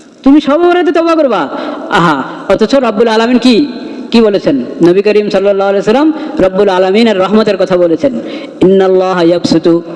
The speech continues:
ইয়াদাহু বিন-নাহারি লিয়াতুবা মুসিউল লাইল ওয়া ইয়াবসুতু ইয়াদাহু বিল-লাইলি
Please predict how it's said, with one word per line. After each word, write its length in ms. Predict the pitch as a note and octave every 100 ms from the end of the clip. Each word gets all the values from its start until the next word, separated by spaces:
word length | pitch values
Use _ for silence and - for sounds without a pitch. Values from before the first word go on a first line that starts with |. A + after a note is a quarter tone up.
| - - - - - - -
ইয়াদাহু 580 | C#3+ D#3+ F3 D#3 F3 F#3 - - - -
বিন-নাহারি 640 | D3+ F#3+ G3 F#3+ G#3+ A3+ A3
লিয়াতুবা 540 | G3 G3 F#3+ A3+ A3
মুসিউল 480 | G#3+ F#3+ G#3 A3 F3+
লাইল 520 | F3+ F3 F3+ F3 F3 D#3 - - _
ওয়া 80 | E3
ইয়াবসুতু 560 | F#3+ F#3 - - E3 D3+ - - - -
ইয়াদাহু 640 | E3 F#3 D#3 D#3+ C4+ D#4 - - - - - - - - - - - - - -
বিল-লাইলি 640 | D#3+ D#3+ D3+ F#3 G#3 B3+